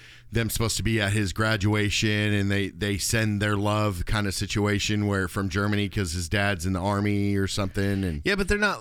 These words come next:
Speaker 2: they're not, like, pissed about it. They're not
Speaker 1: No,
Speaker 2: traumatized
Speaker 1: no.
Speaker 2: by it. They're just
Speaker 1: Well,
Speaker 2: like, "Yeah,
Speaker 1: he
Speaker 2: mom and dad are over there and everything," but, you know, they're moving on with their lives, I think.
Speaker 1: But he does apologize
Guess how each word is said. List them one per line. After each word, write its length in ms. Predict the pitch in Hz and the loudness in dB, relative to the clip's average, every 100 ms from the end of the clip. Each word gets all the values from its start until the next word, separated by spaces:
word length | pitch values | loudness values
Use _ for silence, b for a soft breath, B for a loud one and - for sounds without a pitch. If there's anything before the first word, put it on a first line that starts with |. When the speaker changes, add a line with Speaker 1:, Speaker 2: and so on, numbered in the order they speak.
| 123 | -10
Speaker 2:
they're 220 | 156 196 | -6 -2
not, 180 | 214 156 | -2 -2
like, 160 | 143 | -4
pissed 320 | - 120 - 117 | 0 0 0 0
about 280 | 113 113 | 2 4
it. 120 | 120 113 | 2 0
They're 100 | 117 | 0
not 220 | 131 139 | 0 2
Speaker 1:
No, 140 | 170 | 2
Speaker 2:
traumatized 600 | 127 117 117 120 113 113 98 | 2 0 0 2 2 2 0
Speaker 1:
no. 40 | |
Speaker 2:
by 320 | 104 101 107 | 2 4 2
it. 40 | 110 | 2
They're 140 | 113 | 0
just 160 | 110 143 | 0 2
Speaker 1:
Well, 160 | 185 | 2
Speaker 2:
like, 80 | 175 | 4
"Yeah, 160 | 196 180 | 4 4
Speaker 1:
he 60 | |
Speaker 2:
mom 200 | 170 165 | 4 2
and 80 | 160 | 2
dad 180 | 156 151 | 2 4
are 120 | 147 | 4
over 160 | 143 135 | 4 4
there 280 | 127 131 131 | 4 4 4
and 80 | 123 | 2
everything," 500 | 120 117 117 117 113 | 2 2 2 2 0
but, 120 | 117 | 0
you 120 | 135 | 2
know, 100 | 131 | 2
they're 160 | 123 123 | 2 2
moving 260 | 143 139 | 2 4
on 160 | 120 110 | 2 2
with 120 | 104 | 0
their 120 | 92 | -2
lives, 380 | 87 92 90 - | -2 -2 -4 -6
I 60 | 71 | -8
think. 140 | 110 | -2
Speaker 1:
But 140 | 151 | 0
he 120 | 139 156 | 2 2
does 280 | 160 190 | 2 2
apologize 880 | 131 101 127 165 143 110 92 90 - | 0 0 0 2 2 0 -2 -4 -6